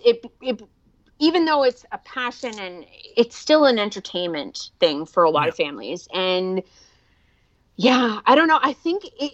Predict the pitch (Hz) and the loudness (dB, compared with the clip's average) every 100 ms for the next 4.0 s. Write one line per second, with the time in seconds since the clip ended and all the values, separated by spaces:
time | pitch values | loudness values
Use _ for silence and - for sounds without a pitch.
0 | - 294 - 339 415 392 320 277 - 302 | -8 -10 -2 -2 0 -2 0 0 0 -6
1 | - 269 254 247 233 226 220 240 170 170 | -4 -2 0 0 -2 2 2 2 -2 -6
2 | 214 208 190 _ 226 262 262 233 220 - | -8 -10 -14 _ 0 0 0 -6 -8 -10
3 | 247 254 294 311 285 262 - 240 226 | -6 -4 -2 -6 -10 -14 -8 -6 -6